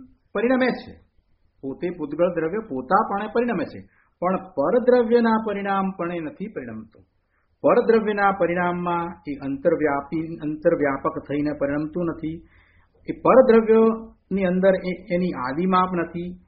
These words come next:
કે એના મધ્યમાં નથી, કે અંતમાં પણ નથી. એ પરદ્રવ્યના જે પરિણામ છે, નવી પર્યાય પરદ્રવ્યની જે થાય છે, એને ગ્રહણ પણ કરતું નથી, એને રૂપે પરિણમતું નથી, કે તે રૂપે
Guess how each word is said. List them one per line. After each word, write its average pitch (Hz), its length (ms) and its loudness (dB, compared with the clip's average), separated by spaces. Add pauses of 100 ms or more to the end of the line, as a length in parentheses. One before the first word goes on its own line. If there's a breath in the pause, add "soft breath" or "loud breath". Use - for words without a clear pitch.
(100)
કે 143 60 -6
એના 143 200 -2
મધ્યમાં 139 500 -2
નથી, 147 260 -4
કે 139 140 -8
અંતમાં 139 420 -6
પણ 143 200 -6
નથી. 147 360 -12 (680)
એ 220 200 8 (120)
પરદ્રવ્યના 214 680 4 (200)
જે 190 80 0
પરિણામ 190 460 -2
છે, 180 200 -6 (100)
નવી 165 300 -6
પર્યાય 165 280 0 (100)
પરદ્રવ્યની 160 600 -4
જે 160 140 -4
થાય 156 320 -6
છે, 165 200 -8 (300)
એને 147 160 -6
ગ્રહણ 107 380 -10
પણ 170 200 -8
કરતું 156 360 -8
નથી, 139 320 -12 (1200)
એને 180 280 0 (600)
રૂપે 151 240 -4 (140)
પરિણમતું 165 460 -2
નથી, 151 320 -6 (300)
કે 156 80 -4
તે 170 460 -4
રૂપે 151 420 -6